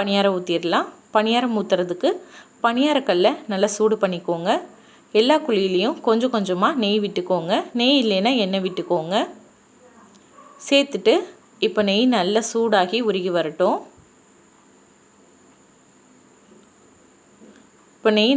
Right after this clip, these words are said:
நல்லா சூடானதும், ஒரு ஒரு குழியிலையும் நம்ம மாவை எடுத்து இந்த மாதிரி விட்டுக்கோங்க. இப்போ எல்லா குழியிலையும் நம்ம மாவை விட்டுக்கலாம். ஒரே அளவா இருக்க மாதிரி விட்டுக்கோங்க. அப்போ தான் பணியாரம் எல்லாமே ஒரே சைஸ்ல வரும் உங்களுக்கு. இப்போ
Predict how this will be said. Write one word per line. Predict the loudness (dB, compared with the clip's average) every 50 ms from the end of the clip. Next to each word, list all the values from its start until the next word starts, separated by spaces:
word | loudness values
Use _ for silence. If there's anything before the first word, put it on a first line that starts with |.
| 2
நல்லா | 2 2 2 2 0 0 2
சூடானதும், | 2 2 4 4 2 0 0 -2 0 0 -2 -2 -4 -8 -20 -12 _ 0 2
ஒரு | 4 6 4
ஒரு | 4 4 2 0
குழியிலையும் | 2 2 4 4 2 2 0 0 0 -2 -2 -4 -4
நம்ம | -2 -2 -2 0 2 4
மாவை | 4 4 4 4 2 0
எடுத்து | 0 0 0 0 0 0 -2 -6 -20 -20 -20 -20 _ _ -4 -2
இந்த | 0 2 2 2
மாதிரி | 2 2 2 2 2 0
விட்டுக்கோங்க. | 0 -2 -4 -4 0 0 0 0 0 0 0 0 -2 -4 -8 -18 -20 -20 -20 -20 -20 -20 -20 -20 -20 -20 -20 _ -20 -20 -20 -20 -20 -20 -20 -20 -20 -20 -8
இப்போ | -2 2 2 4
எல்லா | 4 4 2 2 2 2
குழியிலையும் | 2 2 2 2 2 2 2 2
நம்ம | 0 0 0 0 0
மாவை | 0 0 0 -2 -4
விட்டுக்கலாம். | -4 -4 -6 -6 -4 0 0 2 2 0 -2 -6 -16 -20 -20 -20 -20 -8 0 2 4
ஒரே | 4 4 4 4 4
அளவா | 4 4 4 4 2 2
இருக்க | 2 0 0 0 0
மாதிரி | 0 2 2 2 2 2
விட்டுக்கோங்க. | 2 -2 -4 -2 0 0 0 2 2 2 2 2
அப்போ | 2 2 2 0
தான் | 0 2 0 0
பணியாரம் | 0 2 2 4 4 4 2 2 2
எல்லாமே | 2 2 2 2 0 -2 -4 -4 -2 0 2
ஒரே | 4 4 2 2 2 0
சைஸ்ல | 0 0 0 -2 0 0 0 0 0
வரும் | 0 -2 -2 -4 -4
உங்களுக்கு. | -6 -6 -4 -2 0 0 0 -2 -4 -16 -20 _ _ _ -20 -20 -20 -20 -20 -20 -20 -20 _ _
இப்போ | 0